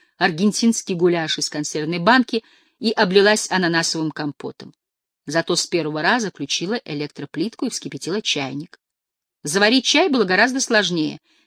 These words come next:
Делалось это по принципу маятника. Чайник с кипятком раскачивался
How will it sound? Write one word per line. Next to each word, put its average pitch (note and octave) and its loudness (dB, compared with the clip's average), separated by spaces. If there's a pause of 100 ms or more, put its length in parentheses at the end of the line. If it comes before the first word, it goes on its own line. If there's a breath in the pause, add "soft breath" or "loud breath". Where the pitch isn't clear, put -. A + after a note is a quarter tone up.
(160)
Делалось C#4 4
это A#3+ -2
по G#3+ 2
принципу A#3 0
маятника. E3+ 2
Чайник F#3+ 4
с - -6
кипятком F3+ -2
раскачивался D#3 -4